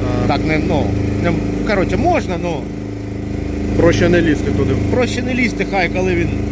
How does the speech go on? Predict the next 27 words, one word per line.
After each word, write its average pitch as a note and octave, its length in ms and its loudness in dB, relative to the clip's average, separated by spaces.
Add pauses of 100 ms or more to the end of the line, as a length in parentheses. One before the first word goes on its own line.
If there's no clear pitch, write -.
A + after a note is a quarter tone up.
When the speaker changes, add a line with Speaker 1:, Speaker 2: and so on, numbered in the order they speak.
(1400)
Speaker 2:
Так, B3+ 220 4
а D#3 40 2
тут, E3+ 160 2 (2500)
ну, - 160 4
вже D#3 120 0
кущі E3 280 2
він E3 100 2 (120)
бачить. G3 360 0 (2000)
Speaker 1:
Ото D#3+ 200 4 (240)
показує D3 400 2
радар C3+ 240 2 (100)
сім, D#3+ 240 2
да, C#3+ 80 2
Speaker 2:
Да, D3 60 0
Speaker 1:
шість C#3+ 300 2
і C#3 40 -2
п'ять, - 20 -
Speaker 2:
да, C#3 120 0
да, C3+ 80 0
Speaker 1:
да? C3 160 0
Speaker 2:
да, B2+ 220 -2
да. A#2+ 120 -4 (280)
Speaker 1:
А, - 20 0
Speaker 2:
П'ять, D3+ 180 0
Speaker 1:
красний. - 160 0 (180)
Speaker 2:
чотири, E3+ 220 2 (560)
чотири, E3+ 320 0